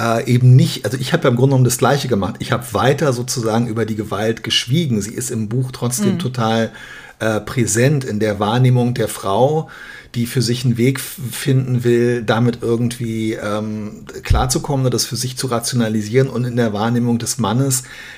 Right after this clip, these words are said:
Speaker 1: der das für sich selber aber irgendwie immer wieder aufs Neue weg erklärt.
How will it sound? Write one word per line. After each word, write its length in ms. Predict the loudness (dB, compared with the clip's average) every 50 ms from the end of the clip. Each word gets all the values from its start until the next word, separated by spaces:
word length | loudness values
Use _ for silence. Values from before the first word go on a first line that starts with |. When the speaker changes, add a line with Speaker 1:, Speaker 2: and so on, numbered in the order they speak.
| -16 -2 0
Speaker 1:
der 160 | 2 2 2
das 180 | 2 0 0 0
für 160 | 0 -2 -2
sich 240 | 0 0 -2 -2 -2
selber 500 | 0 2 4 4 4 6 6 4 4 2
aber 500 | 0 0 0 0 0 2 0 0 -2 -6 -10 -16 -18 -18 -12 -4
irgendwie 400 | -2 0 2 2 2 0 -2 -4
immer 240 | -2 0 0 2 2
wieder 200 | 0 0 0 -2
aufs 200 | -2 -4 -2 -2
Neue 520 | 0 0 0 0 0 0 -2 -2 -4 -6 -8 -10
weg 300 | -2 0 0 0 0 -2
erklärt. 720 | -4 -6 -4 -6 -4 -4 -2 -2 0 0 0 -2 -2 -8